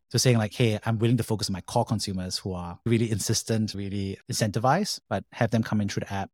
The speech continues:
and then we give them promotions." So really activate and keep that core consumer. So I thought it was just a very interesting, different approach, which is quite contrary to most everybody.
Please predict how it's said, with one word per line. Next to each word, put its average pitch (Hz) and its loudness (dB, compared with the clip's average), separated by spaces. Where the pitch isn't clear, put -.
and 110 -2
then 110 2
we 104 -2
give 95 -2
them 104 0
promotions." 92 -2
So - -2
really 117 4
activate 110 2
and 95 -4
keep - -6
that - -8
core 101 0
consumer. 101 -4
So - 0
I - 0
thought 370 0
it 359 4
was 147 4
just 151 0
a 120 4
very 123 4
interesting, 117 0
different 107 -2
approach, - -4
which 113 -6
is 110 -2
quite 120 4
contrary 101 0
to 92 -4
most 98 -8
everybody. 85 -12